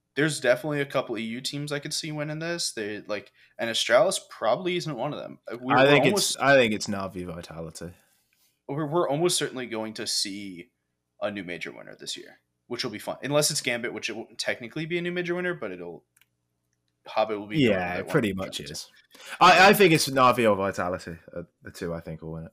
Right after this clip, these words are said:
Speaker 1: I think you're probably right, but either or, that's still new major winners. That I, I,
Speaker 2: Yeah.
Speaker 1: it's not good. I am pretty, f-, pretty confident saying it won't be Astralis.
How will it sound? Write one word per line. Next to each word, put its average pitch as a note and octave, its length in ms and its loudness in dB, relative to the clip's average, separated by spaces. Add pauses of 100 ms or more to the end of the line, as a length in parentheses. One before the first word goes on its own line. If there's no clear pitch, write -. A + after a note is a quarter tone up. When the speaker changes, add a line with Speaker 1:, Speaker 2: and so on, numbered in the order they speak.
(120)
Speaker 1:
I D#3+ 100 6
think G#3+ 220 0
you're E3 120 2
probably B2 300 4
right, C3 200 4
but - 120 -6
either C#3 220 -2
or, A#2 260 -2
that's G2 220 0
still - 640 0
new A2+ 120 -8
major A2 280 -6
winners. - 460 -14 (120)
That G#2 280 0
I, G#2 160 0
I, A2+ 220 0
Speaker 2:
Yeah. B2 180 2
Speaker 1:
it's A#2+ 140 2
not C#3+ 260 2
good. - 140 -4 (260)
I D#3 140 12
am E3+ 260 4
pretty, G3 420 2
f-, - 260 -10 (400)
pretty G3 400 -2
confident A#2+ 540 -2
saying G2 220 -6
it E2 100 -14
won't F#2 320 -14
be G2 100 -10
Astralis. - 640 -8